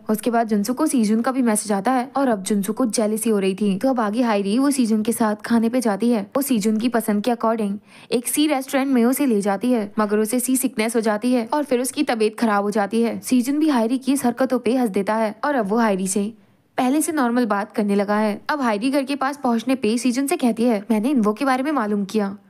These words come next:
वो बुरा इंसान नहीं है, उसका तो बस मेरे ऊपर क्रश है।" सीजन कहता है, "अच्छी बात है।" तो वहीं इनवो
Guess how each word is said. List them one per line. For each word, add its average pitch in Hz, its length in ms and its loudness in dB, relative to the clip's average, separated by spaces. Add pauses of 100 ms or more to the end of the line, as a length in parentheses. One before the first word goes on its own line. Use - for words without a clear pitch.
(280)
वो 339 60 0
बुरा 233 220 0
इंसान 302 280 -2
नहीं 240 220 0
है, 247 240 0 (340)
उसका 247 240 -2
तो 277 80 -2
बस 311 200 -2
मेरे 208 220 0
ऊपर 277 160 -2
क्रश 202 300 -2
है।" 208 220 -2
सीजन 226 280 0
कहता 277 240 0
है, 330 80 4
"अच्छी 285 200 -4
बात 214 220 0
है।" 226 160 2
तो 285 140 -2
वहीं 320 180 0
इनवो 226 420 0